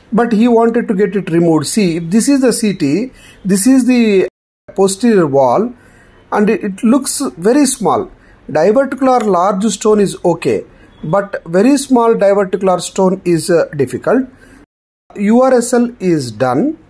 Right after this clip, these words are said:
After your, your, luckily ureter was, uh,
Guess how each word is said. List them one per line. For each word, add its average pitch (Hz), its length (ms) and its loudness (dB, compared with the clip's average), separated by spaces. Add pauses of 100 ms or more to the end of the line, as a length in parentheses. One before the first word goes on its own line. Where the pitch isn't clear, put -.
(480)
After 208 380 0
your, 226 240 2
your, 220 200 2
luckily 220 440 0
ureter 196 440 0
was, 156 300 0
uh, 147 360 0